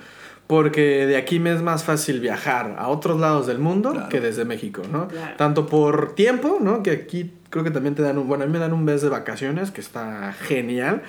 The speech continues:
Speaker 1: ¿no? Acostumbrada a la semana que te da en
Speaker 2: <laughs>
Speaker 1: México, que
Speaker 2: Ya
Speaker 1: es
Speaker 2: la regalaron, ¿no? Ya la aumentaron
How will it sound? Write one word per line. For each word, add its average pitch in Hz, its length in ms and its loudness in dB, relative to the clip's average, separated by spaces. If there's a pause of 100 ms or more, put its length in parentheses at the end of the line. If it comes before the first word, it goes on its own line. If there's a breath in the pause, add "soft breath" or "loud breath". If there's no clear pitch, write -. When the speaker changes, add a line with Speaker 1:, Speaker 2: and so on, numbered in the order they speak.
(360 loud breath)
Speaker 1:
¿no? 143 120 0
Acostumbrada 131 480 0
a - 20 2
la 120 160 2
semana 139 480 0
que 135 100 -2
te 117 120 0
da 131 340 4
en 123 240 0
Speaker 2:
<laughs> - 0 -
Speaker 1:
México, 131 480 2
que 127 120 2
Speaker 2:
Ya 131 140 4
Speaker 1:
es 147 60 6
Speaker 2:
la 160 100 4
regalaron, 156 420 4
¿no? 131 80 2
Ya 147 80 4
la 147 60 4
aumentaron 123 400 2